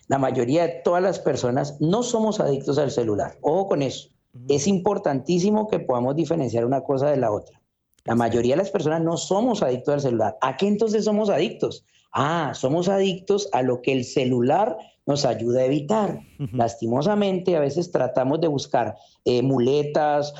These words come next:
Speaker 1: o cualquier otra cosa que nos lleven a poder llenar esos vacíos. Entonces, mira, yo como terapeuta familiar sistémico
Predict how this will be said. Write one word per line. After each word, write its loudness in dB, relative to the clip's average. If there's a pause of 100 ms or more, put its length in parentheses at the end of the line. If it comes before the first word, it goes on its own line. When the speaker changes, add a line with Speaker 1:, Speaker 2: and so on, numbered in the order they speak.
(100)
Speaker 1:
o 0
cualquier 0
otra -2
cosa 0
que 0
nos 0
lleven 0
a -4
poder 0
llenar 0
esos -2
vacíos. -6 (300)
Entonces, 2
mira, 2
yo -2
como 0
terapeuta 0
familiar 0
sistémico 0